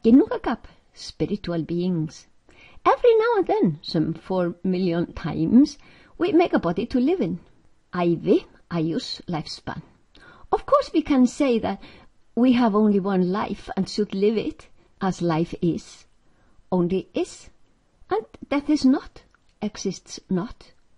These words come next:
Some few men in Southern Europe invented that only one lifespan as a device to manipulate their sheep, adherents to their churchianity.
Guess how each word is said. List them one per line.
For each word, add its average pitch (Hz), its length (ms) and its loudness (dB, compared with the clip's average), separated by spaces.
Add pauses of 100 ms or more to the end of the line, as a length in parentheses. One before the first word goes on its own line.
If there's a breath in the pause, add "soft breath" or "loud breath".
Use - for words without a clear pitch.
(460 soft breath)
Some - 220 0
few 539 280 4
men 320 260 4
in 208 80 4
Southern 180 380 0
Europe 202 360 0
invented 190 520 -2
that 175 200 -4 (300 loud breath)
only 208 400 4
one 196 320 0
lifespan 185 800 -2 (260 loud breath)
as 277 140 -2
a 330 60 0
device 208 420 -4
to - 140 0
manipulate 202 800 0
their 170 240 -2 (180 soft breath)
sheep, 156 580 -4 (380 soft breath)
adherents 180 840 -6
to 185 140 0
their 170 280 -2
churchianity. 180 920 0